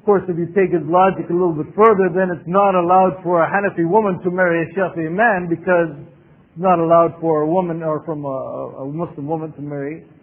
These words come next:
a man from Ahl Kitab. But when you think about really what is the, what is the madhab, what is ma-, what even is the Hanafi opinion, and you see that this kind of division, it doesn't make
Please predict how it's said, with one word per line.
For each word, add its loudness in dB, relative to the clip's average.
a -16
man -10
from -16
Ahl -14
Kitab. -14
But -6
when 2
you 0
think 2
about 4
really 2
what 2
is -2
the, -2
what -2
is -6
the -4
madhab, 0
what -4
is -10
ma-, -4
what 2
even -2
is -2
the -6
Hanafi -4
opinion, -4
and -10
you -4
see -4
that -2
this -6
kind -4
of -8
division, 0
it -10
doesn't -2
make -4